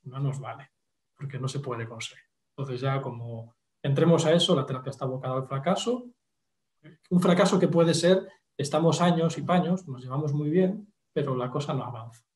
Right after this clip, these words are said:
Lo, lo mismo que puede pasar cuando no hay un objetivo, no hay unos objetivos muy claros, ¿no? Y a veces hay unos objetivos muy claros y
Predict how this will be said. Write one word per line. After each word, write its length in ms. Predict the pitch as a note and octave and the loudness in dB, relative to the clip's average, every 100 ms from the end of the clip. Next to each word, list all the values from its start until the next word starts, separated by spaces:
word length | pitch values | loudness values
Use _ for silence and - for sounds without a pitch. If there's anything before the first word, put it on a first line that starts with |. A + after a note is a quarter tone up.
| _ _ _ _ _ _ _ _ _ _ | _ _ _ _ _ _ _ _ _ _
Lo, 160 | C#3+ C#3+ | -6 -2
lo 100 | C3+ | 0
mismo 180 | D3 E3 | 4 4
que 80 | |
puede 180 | E3 D#3+ | 6 4
pasar 260 | D#3 E3+ F#3 | 4 2 2
cuando 240 | D3+ C3+ | 2 2
no 80 | C#3 | 2
hay 60 | F#3 | 2
un 80 | |
objetivo, 640 | D#3+ - C#3 C#3 C3+ C3+ - | 2 -2 -6 -4 -4 -6 -6
no 80 | C#3+ | -6
hay 60 | |
unos 160 | D3+ C#3+ | -6 -6
objetivos 420 | C#3 C#3+ C#3+ C3+ | -8 -6 -4 -4
muy 160 | C3 B2+ | -6 -10
claros, 300 | C#3+ B2 A#2 | -6 -6 -8
¿no? 80 | D#3+ | -12
Y 40 | |
a 40 | C3 | -8
veces 220 | C#3+ D3+ | -6 -4
hay 100 | D3 | -2
unos 200 | C#3+ C#3 | -2 -2
objetivos 360 | C#3+ C#3 C#3+ C#3 | -4 -6 -6 -4
muy 160 | C#3 | -4
claros 360 | C#3 D#3 F3 D#3 | -2 -2 -2 -6
y 120 | B2+ | -14